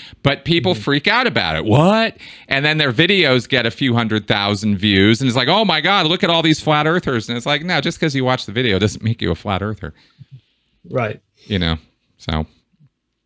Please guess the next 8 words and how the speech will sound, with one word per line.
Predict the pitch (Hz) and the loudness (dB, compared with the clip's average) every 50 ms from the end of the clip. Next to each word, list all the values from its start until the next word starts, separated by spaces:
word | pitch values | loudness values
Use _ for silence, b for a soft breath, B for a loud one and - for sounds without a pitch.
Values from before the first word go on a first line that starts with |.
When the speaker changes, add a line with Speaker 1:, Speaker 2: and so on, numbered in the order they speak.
| _ - - - | _ -16 -10 -8
Speaker 1:
seems | - - 151 143 143 131 - - - | -4 0 0 2 2 0 -2 -4 0
people, | 127 143 156 160 160 160 143 139 | 4 4 6 6 4 2 0 0
people | - - 156 156 151 - 143 | 2 4 4 4 4 4 2
do | 120 113 135 127 113 | 2 2 2 4 4
like | 107 107 104 - - | 2 2 -2 -2 -2
to, | - 107 98 92 92 92 | 0 2 4 4 2 2
to, | 90 - - - - 101 92 90 90 87 90 - | 0 -4 -8 -4 -2 0 2 4 4 4 4 2
uh, | - 87 82 82 82 80 80 80 82 82 | 2 0 0 0 0 2 2 2 2 0